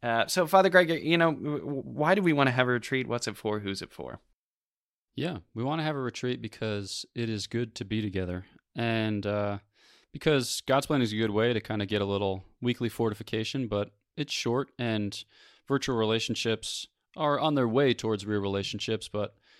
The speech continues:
Speaker 2: you're not yet friends until you have a common life. So we wanna build in that direction, uh, for those who are able to make it out.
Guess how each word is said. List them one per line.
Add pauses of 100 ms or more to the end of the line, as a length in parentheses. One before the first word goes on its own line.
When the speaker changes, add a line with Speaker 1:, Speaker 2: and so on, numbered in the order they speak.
(240)
Speaker 2:
you're
not
yet
friends
until
you
have
a
common
life.
So
we
wanna
build
in
that
direction, (200)
uh,
for
those
who
are
able
to
make
it
out.